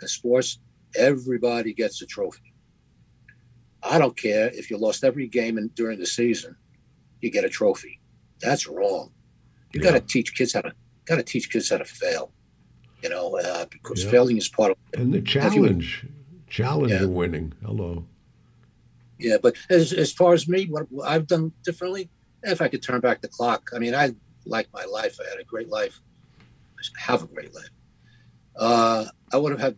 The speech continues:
Speaker 1: my, my sons, uh, ch-, or children younger. I was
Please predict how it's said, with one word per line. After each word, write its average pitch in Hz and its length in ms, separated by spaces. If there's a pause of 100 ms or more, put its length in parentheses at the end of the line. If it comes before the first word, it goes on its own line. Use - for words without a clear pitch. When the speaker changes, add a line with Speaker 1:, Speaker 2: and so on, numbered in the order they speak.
Speaker 1:
my, 104 180 (240)
my 107 100
sons, 110 680
uh, 95 280 (400)
ch-, - 120
or 104 140
children 107 400
younger. 113 520
I - 80
was 95 300